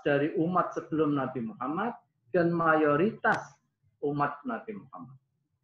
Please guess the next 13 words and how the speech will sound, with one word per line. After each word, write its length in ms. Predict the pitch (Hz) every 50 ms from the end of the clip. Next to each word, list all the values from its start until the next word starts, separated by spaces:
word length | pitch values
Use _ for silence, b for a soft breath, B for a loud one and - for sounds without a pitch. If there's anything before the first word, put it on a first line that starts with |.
| _ _ _ _ _ _ _ _ _ _ _ _ _ _ _ _ _ _ _ _ _ _ _ _ _ _ _ _ - - _ _ _ _ _ _ - - - - - - - - - - - - - _ _
Tapi, 640 | - 262 277 285 285 - 240 220 220 247 269 240 196
Bapak 400 | - 175 170 170 180 180 175 165
Ibu 80 | 160 156
sekalian, 560 | 151 - - - 151 139 127 110 101 101 - - _ _ _ _ _ _ _ _ _ _ _ _ _ _ _ _ _ _
kalau 280 | - 170 185 190 190 -
kita 320 | - 277 277 277 - 233 220
pahami 800 | 214 - 196 170 156 160 175 202 220 220 208 196 180 175 190 202
lebih 440 | 170 170 - - 196 175 - - -
komprehensif 840 | 175 165 160 147 - 156 147 139 143 127 - 131 - - 139 127 - - 117
lagi, 360 | 107 107 - - 113 - 220 _ _ _ _ _ _ _ _ _ _ _ _ _ _ _ _ _ _ -
Nabi 320 | - 180 196 190 190 196 196
Muhammad 640 | 196 202 196 202 202 196 190 185 180 - - - - 180
itu 560 | 165 147 - - - 117 107 107 - 226 -